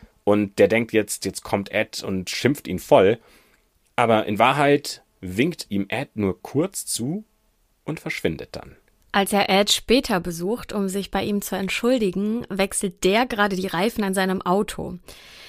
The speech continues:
Speaker 2: Er zieht die Winterreifen ab und zieht Sommerreifen drauf. Ed ist wahrscheinlich der einzige Mensch in Plainfield, bei dem man bei so einer Aktion jetzt nicht weiter nachfragt.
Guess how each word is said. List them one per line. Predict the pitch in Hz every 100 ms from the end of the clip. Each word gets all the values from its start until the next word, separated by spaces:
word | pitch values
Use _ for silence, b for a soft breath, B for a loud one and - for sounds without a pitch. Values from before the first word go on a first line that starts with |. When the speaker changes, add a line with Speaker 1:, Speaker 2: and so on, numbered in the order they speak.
| B
Speaker 2:
Er | B 175
zieht | 220
die | 180 160
Winterreifen | 180 220 277 277 294
ab | - 285 320 -
und | - 214 196
zieht | - 214
Sommerreifen | 175 175 220 160 151 - 170
drauf. | - - 180 - - B B B B B
Ed | 190 233
ist | 285
wahrscheinlich | 240 240 233 214
der | 233 -
einzige | 233 277 - 226
Mensch | 233 220 226 247
in | 202 180
Plainfield, | - 160 170 - 196 208 233 -
bei | 190 185
dem | 180 196 190
man | 190 196
bei | 185 180
so | 180 220
einer | 220 226
Aktion | 190 190 - - 214
jetzt | 202 185
nicht | 220 233
weiter | 196 190 196
nachfragt. | 185 180 202 - - - 180 214 -